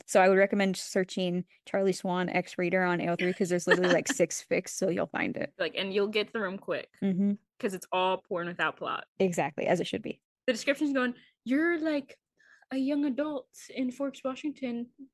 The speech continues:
Speaker 2: wink." And that's
Speaker 1: That's
Speaker 2: it. <laughs>
Speaker 1: it. That's literally the entire plot for all of them.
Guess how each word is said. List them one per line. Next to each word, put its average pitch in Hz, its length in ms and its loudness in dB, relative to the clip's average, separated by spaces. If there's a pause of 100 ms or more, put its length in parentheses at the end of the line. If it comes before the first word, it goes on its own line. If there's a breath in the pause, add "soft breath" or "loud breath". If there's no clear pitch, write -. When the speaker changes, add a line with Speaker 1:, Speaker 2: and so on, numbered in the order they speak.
(140)
Speaker 2:
wink." 269 440 -6 (300)
And 233 140 2
that's 226 220 4
Speaker 1:
That's - 80 -4 (140)
Speaker 2:
it. - 180 0
<laughs> - 0 -
Speaker 1:
it. - 180 6 (160)
That's 381 240 8
literally 220 400 8
the 202 140 4
entire 190 360 0
plot - 240 -2
for - 120 -8
all 151 160 0
of 160 80 -8
them. 175 260 -4